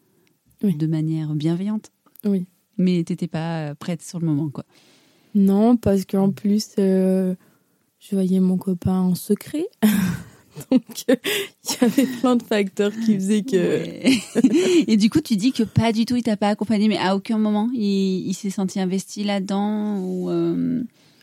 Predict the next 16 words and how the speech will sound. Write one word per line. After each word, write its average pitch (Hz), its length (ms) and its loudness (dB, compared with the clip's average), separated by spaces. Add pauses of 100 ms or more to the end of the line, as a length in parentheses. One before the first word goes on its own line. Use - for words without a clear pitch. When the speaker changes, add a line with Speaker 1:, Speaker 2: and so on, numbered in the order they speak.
(300)
Speaker 1:
Alors 220 320 4
non, 247 240 4
parce 240 220 0
que 208 100 -8
du 196 160 -4
coup, - 160 -6
on 208 80 2
s'est 196 180 -6
séparés. 196 600 0 (300)
<laughs> 180 580 0
Quand 202 160 2
Speaker 2:
Hmm. 214 80 2
Speaker 1:
je 208 80 -4
lui 196 160 2
ai 190 40 2
dit, 220 560 2